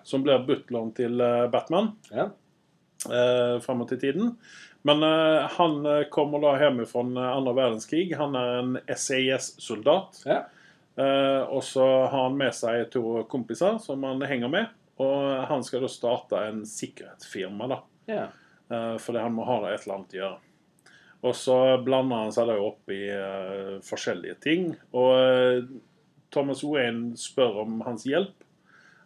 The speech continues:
Speaker 1: Han, eh, gi-, hjelper honom litt grann i begynnelsen, og så sier han at «Nei, det du driver med, det vil ikke jeg være med på, for det blir bare tulletøys, for
Speaker 2: Ja.
Speaker 1: det at du jobber for C I A eller noe sånt».
Speaker 2: Ja.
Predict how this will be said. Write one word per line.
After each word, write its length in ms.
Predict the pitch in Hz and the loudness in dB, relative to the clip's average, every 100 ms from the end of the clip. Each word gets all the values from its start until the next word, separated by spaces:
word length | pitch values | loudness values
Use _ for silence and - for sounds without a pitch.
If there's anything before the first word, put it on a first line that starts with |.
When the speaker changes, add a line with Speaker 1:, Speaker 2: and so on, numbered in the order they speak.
| _ | _
Speaker 1:
Han, 480 | 120 123 120 117 117 | -6 -4 -4 -6 -6
eh, 120 | 117 | -8
gi-, 300 | 120 120 113 127 | -6 -6 -6 -2
hjelper 340 | 113 104 - | -4 -4 -6
honom 240 | 107 107 110 | -6 -6 -6
litt 160 | 117 | -6
grann 320 | - 113 110 104 | -6 -6 -6 -6
i 40 | |
begynnelsen, 500 | 107 110 98 135 160 | -6 -6 -8 -8 -8
og 60 | 156 | -8
så 120 | 123 | -10
sier 260 | - 120 104 | -6 -4 -4
han 100 | 113 | -6
at 140 | 104 | -6
«Nei, 240 | 120 123 - | -6 -8 -6
det 220 | 127 120 | -4 -2
du 80 | 120 | -2
driver 300 | 113 120 104 | -2 -4 -4
med, 160 | 113 127 | -6 -4
det 120 | 117 | -4
vil 140 | 110 90 | -4 -8
ikke 140 | 87 | -8
jeg 120 | 98 | -6
være 120 | 98 95 | -6 -8
med 200 | 98 - | -8 -4
på, 140 | 127 | -4
for 120 | - | -4
det 120 | 104 101 | -10 -6
blir 140 | 101 | -6
bare 220 | 101 95 - | -6 -8 -8
tulletøys, 560 | 101 87 - 135 135 - | -10 -10 -4 -2 -2 2
for 60 | |
Speaker 2:
Ja. 60 | 202 | 2
Speaker 1:
det 100 | 110 | 2
at 200 | 104 110 | -4 -10
du 200 | 110 101 | -10 -8
jobber 340 | 101 107 101 92 | -8 -6 -6 -8
for 220 | 101 95 | -10 -12
C 180 | - 98 | -10 -10
I 40 | |
A 320 | 95 98 90 | -8 -8 -10
eller 140 | 90 90 | -12 -18
noe 80 | 90 | -10
sånt». 320 | 120 131 - | -6 -8 -4
Speaker 2:
Ja. 140 | 156 | -4